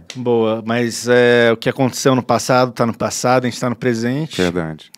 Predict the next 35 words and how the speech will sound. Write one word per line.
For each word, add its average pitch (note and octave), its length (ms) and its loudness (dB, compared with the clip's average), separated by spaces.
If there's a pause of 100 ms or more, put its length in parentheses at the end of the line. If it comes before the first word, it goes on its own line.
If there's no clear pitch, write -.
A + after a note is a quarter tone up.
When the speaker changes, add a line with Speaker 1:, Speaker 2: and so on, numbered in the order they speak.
Speaker 1:
E D3+ 60 -18
você F3 100 -6
tinha F#3 220 -4
só F3+ 180 -2
um F#3+ 80 -2
trabalho E3+ 500 2
hoje, C3+ 160 0
que - 60 -12
era B2 80 -8
ficar - 180 -6
o B2+ 40 -2
dia A#2+ 140 -8
inteiro C#3+ 280 -4
com - 140 -6
o C3+ 60 0
Edson C#3 240 -2
e - 20 -6
trazer C#3+ 240 -4
ele C3+ 80 -6
pra D3 160 -4
cá. D3 220 -6
Por C#3 120 -10
que - 60 -12
você - 80 -8
não D#3 120 -6
veio C#3 200 0
junto B2+ 360 -8
com B2 100 -8
ele A#2 100 -6
pra A2 160 -8
cá? A2+ 180 -10 (160)
Speaker 2:
É, F#2+ 360 -4
aconteceu F2+ 680 -6
que, F2 360 -8
é... D#2+ 200 -8